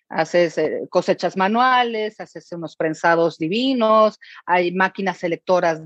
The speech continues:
de, olvídate de racimos, de granos, y calibras el tipo de grano para que sea del mismo tamaño y tengas una consistencia, ¿no?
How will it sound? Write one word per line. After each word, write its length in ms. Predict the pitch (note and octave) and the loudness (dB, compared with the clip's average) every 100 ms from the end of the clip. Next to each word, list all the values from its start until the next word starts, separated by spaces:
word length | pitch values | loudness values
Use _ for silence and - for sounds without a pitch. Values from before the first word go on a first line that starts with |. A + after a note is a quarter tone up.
| D#3 | -8
de, 320 | D#3+ D#3+ D#3 _ - | -2 0 -2 _ -6
olvídate 320 | E3 G3 G3+ | 0 2 2
de 120 | F3 | 0
racimos, 440 | D3 - A3+ F#3+ D#3 | -2 -6 -6 -4 -2
de 120 | D#3 | -2
granos, 460 | E3+ F#3 G#3 F#3 | 2 2 0 -4
y 60 | - | -8
calibras 380 | D#3 E3 F3 - | -8 0 -2 -2
el 140 | D3+ | -10
tipo 240 | - F#3 F3 | -8 -4 0
de 140 | D#3+ | 2
grano 420 | D#3+ F3+ G3+ F3 | 2 2 2 -4
para 220 | - D#3+ D3+ | -4 -4 -4
que 140 | D3+ | -6
sea 140 | E3 | -6
del 160 | D#3+ D#3+ | -4 -6
mismo 240 | E3 E3 | -10 -6
tamaño 300 | D#3+ D#3+ F3+ | -2 0 -2
y 60 | E3+ | -2
tengas 240 | E3 E3 | 0 0
una 120 | F3 D#3 | -2 -4
consistencia, 800 | D#3+ - - - G3 G3+ F3 | -4 -6 -6 2 4 4 2
¿no? 240 | D#3+ F3 | 2 0